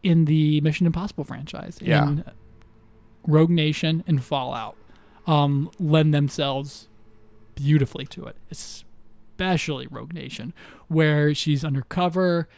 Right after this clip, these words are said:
Speaker 1: and switching up all sorts of, like, switching between accents and everything
Speaker 2: Mm-hmm.
Speaker 1: like that. You can never quite get, like, a really good, um, focus on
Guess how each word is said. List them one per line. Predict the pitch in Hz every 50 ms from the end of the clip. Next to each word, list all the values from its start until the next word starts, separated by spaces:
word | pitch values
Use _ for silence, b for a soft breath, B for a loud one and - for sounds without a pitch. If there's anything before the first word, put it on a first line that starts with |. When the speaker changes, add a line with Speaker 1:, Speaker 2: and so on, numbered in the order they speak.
| b b b b b
Speaker 1:
and | 156 131 123
switching | - - - 151 - - 147 143 143
up | 143 139 131 _ - 139
all | 139 143 151
sorts | - - 160 147 139 - 160
of, | 147
like, | 151 151 147
switching | - - 190 - 175 160
between | 147 156 160 143 135 131
accents | 135 143 143 - - - 156 151 147 -
and | - 160
everything | 147 147 147 147
Speaker 2:
Mm-hmm. | 143
Speaker 1:
like | 143
that. | 160 156 151
You | 151 135
can | 131 147
never | 143 139 151
quite | - - 139 131 147
get, | 139 123
like, | 131 123 143 - 143
a | 151 147
really | 139 139 147 143 143 143
good, | 127 160 151 147 147 156 151 - b b b b b b b b b b
um, | - - - - - - - 123 143 151 165 -
focus | - - - 175 180 190 - 151 143 -
on | 143 123 120